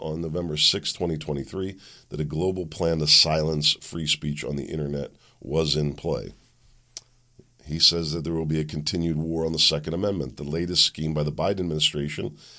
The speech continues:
is to use federal tax dollars to pay the states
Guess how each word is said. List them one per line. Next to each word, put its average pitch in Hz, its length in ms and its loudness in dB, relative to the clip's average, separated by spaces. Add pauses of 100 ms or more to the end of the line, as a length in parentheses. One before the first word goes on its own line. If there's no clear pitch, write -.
(160)
is 78 160 2
to 85 100 -2
use 80 240 2
federal 87 360 0
tax - 500 -2
dollars 73 460 0
to - 100 -10
pay 113 360 0
the 107 100 -4
states - 560 2